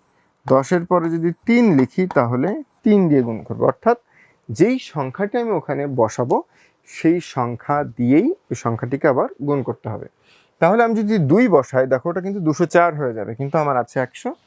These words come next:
তো আমি এখানে এক বসাবো, এখানেও এক বসালাম, একশো এক গুণ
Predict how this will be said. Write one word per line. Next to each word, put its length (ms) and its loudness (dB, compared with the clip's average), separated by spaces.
তো 80 -4
আমি 140 2
এখানে 220 -2
এক 300 2
বসাবো, 380 -4
এখানেও 320 0
এক 220 2
বসালাম, 400 -2
একশো 300 0
এক 220 4
গুণ 160 -6